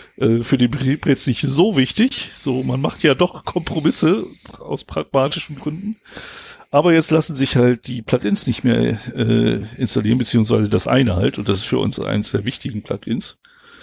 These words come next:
Naja, und da muss er halt mal wieder ran und zusehen, dass er P H P installiert, äh, aktualisiert bekommt. Und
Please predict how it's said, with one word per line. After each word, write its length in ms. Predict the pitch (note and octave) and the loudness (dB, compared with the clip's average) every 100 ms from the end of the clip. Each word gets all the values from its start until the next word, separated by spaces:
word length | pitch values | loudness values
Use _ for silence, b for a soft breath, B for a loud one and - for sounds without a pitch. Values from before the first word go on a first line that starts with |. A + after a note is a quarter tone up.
| B B B | B B B
Naja, 220 | F#3+ C#3+ G2+ | 2 2 2
und 180 | A2+ A2+ | -4 -2
da 100 | A#2+ | 0
muss 160 | D#3+ | 2
er 100 | D3 | 4
halt 180 | C#3+ D3 | 4 2
mal 120 | D3 | -2
wieder 200 | D3 D3 | 2 2
ran 280 | A2+ D3+ F#3+ | 4 0 -2
und 380 | - D3 D3+ D#3 | -6 -6 -6 -10
zusehen, 440 | - A#2+ B2 C3+ C#3+ | -10 -6 -4 -4 -4
dass 120 | D3 | -2
er 160 | D#3+ D#3 | -2 -2
P 180 | E3+ | -2
H 80 | D3+ | -2
P 260 | F3 A3+ F#3+ | 0 0 0
installiert, 580 | G3 B2 A#2 A#2+ - A2+ | -2 -4 -4 -6 -8 -6
äh, 280 | A2+ A2+ | -2 -2
aktualisiert 540 | - - C3 A2 A2 A2+ | -4 -6 -8 -6 -6 -8
bekommt. 380 | B2+ D#3 G#3 - | -6 -4 -4 -4
Und 760 | C3 C3 A#3 D#4 - - - | -2 0 0 -4 -10 -12 -14